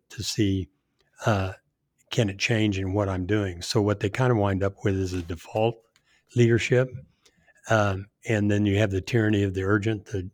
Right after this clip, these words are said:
the need to get the job done, can meet the subcontractor somewhere, or maybe you meet the general contractor somewhere. So their, their, um, actual kind of a lofty goal, a lofty vision of what they want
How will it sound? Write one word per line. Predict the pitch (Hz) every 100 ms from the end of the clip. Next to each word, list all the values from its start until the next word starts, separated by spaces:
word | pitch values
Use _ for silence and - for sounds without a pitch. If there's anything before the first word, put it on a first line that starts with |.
| _
the | 107 92 92 _
need | 110 104
to | 98
get | 98
the | - 95
job | 101 101 98
done, | 98 98 98 90 _ _
can | - 110
meet | 95 101
the | -
subcontractor | - 101 95 101 98 104 98 101
somewhere, | - 101 95 95 95
or | 95
maybe | 92 101 92
you | 92 - _ - _ _ -
meet | 117 104
the | 92
general | 104 113 104
contractor | - 104 98 104 98 -
somewhere. | 92 107 95 98 98 - _ _ _ -
So | - 120
their, | 101 95 _ -
their, | 104 98 92 - _ - -
um, | 101 90 95 _ _ _ _ _ _ -
actual | 120 - 107 95
kind | 113 101
of |
a | 90
lofty | 90 101 117 - 110
goal, | 92 95 95
a | 95
lofty | 107 123 120
vision | 98 101 95
of | 95 92
what | 98
they | -
want | 95 95 95